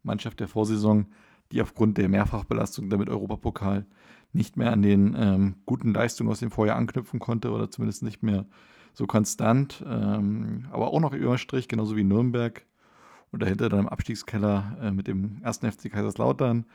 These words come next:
dem F C Augsburg und dem S C Freiburg. Ähm, ja, mit,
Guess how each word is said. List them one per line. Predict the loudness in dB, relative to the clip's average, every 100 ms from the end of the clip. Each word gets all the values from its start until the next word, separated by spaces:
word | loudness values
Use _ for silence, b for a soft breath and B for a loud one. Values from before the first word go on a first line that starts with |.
| b b b -12
dem | -8
F | -6
C | -6 -4
Augsburg | -4 -4 -6 -2
und |
dem | -2 -2
S | -6 -6
C | -8
Freiburg. | -2 0 2 2 0 -12 b b b b b _
Ähm, | 2 6 6 6 4 -2 -2
ja, | 8 8 8 2
mit, | -4 -4